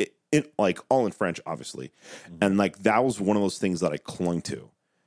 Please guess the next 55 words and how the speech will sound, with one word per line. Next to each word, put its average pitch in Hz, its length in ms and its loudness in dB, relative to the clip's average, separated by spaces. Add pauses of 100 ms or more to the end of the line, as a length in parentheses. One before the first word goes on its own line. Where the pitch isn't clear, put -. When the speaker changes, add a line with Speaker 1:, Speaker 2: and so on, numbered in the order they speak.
(680)
Speaker 1:
And 101 140 6
it 101 60 4
was 98 160 4
a 90 80 -2
church 113 320 2
that 92 80 4
I - 20 -4
couldn't 104 300 2
wait 101 160 2
to 85 80 -10
go 90 260 2
to 85 180 -2
when 78 120 -4
I 76 40 -6
finally 87 280 -2
went 80 160 -2
to 69 80 -6
Paris 85 340 2
back - 220 -4
in 76 100 -12 (140)
two - 160 0
thousand 76 580 -4
and 80 220 -8
three. - 260 2
And 82 160 -6
going 151 220 4
there 107 100 0
was 85 140 -2
a 80 40 -6
very 90 360 2
profound 92 580 0
experience. 110 460 -2
I 123 60 4
mean, 127 160 4
to 123 120 0
be 113 100 2
honest, 120 360 -2 (100)
I 120 140 2
built 120 400 2
it 101 100 0 (100)
up 104 220 -4
so - 480 2
much 113 380 0
in 104 160 -4
my 87 220 -2
head 82 340 -2 (400)
that 87 160 2
when 95 120 2
I 82 60 0
first - 580 0
went, 101 400 0
my 95 200 -2
first - 880 -4 (960)
reaction 101 560 4
was, 87 340 -2